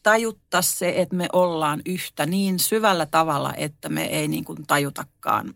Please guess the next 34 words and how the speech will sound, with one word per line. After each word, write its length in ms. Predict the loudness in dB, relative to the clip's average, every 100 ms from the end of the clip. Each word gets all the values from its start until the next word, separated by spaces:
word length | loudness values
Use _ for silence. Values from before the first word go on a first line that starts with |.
| _
mikä 260 | -10 -4 -4
se 160 | -2
voima 340 | 0 0 0 -2
siinä 380 | -6 -8 -8 -6
on. 120 | -4
Ja 100 | -4
se 100 | -4
tietoisuus 560 | 0 2 2 -4 -8 -6
sitten, 280 | -8 -10 -8
kun 120 | -2
ymmärretään, 500 | 0 0 -2 -8 -10
että 140 | -6
me 80 | -2
ollaan 300 | 0 2 2
ihmiskunta, 600 | 0 -2 -6 -6 -8 -4
on 80 | -4
myös 320 | -4 -4 -4
niin 160 | -6 -12
kuin 180 | -10 -8
yksi 240 | -4 -4
sielu 400 | -4 -4 -4 -6 -10 _ _ -8
ja 80 | -2
me 120 | 0
ollaan 220 | 0 0
osa 240 | 0 0 0
tätä 260 | 0 -2
kosmosta. 680 | 2 2 2 -2 -8 -8 -10 -14 -18 -10
Ja 60 | 0
samalla 400 | 4 4 4 0
me 180 | 0 2
ollaan 360 | 2 0 -2
niin 140 | -4 -8
kuin 120 | -6
oma 360 | -2 0 0 -2